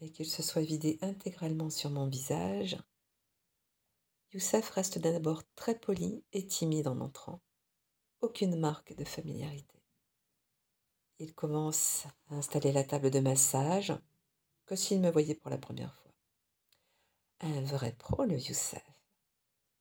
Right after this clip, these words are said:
Je lui dis que la table de massage ne sera pas nécessaire, mais que je préférerais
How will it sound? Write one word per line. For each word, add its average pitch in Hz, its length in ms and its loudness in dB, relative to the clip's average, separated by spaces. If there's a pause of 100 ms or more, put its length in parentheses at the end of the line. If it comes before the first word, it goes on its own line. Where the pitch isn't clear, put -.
(360)
Je 180 140 0
lui 202 180 0
dis 202 160 -4
que 208 80 6
la 190 100 12
table 190 240 2
de 185 80 4
massage 196 500 4
ne 185 120 4
sera 160 340 0
pas 208 200 -6
nécessaire, 233 640 -2
mais 151 260 0
que 139 140 -6
je 143 120 0
préférerais 170 840 -4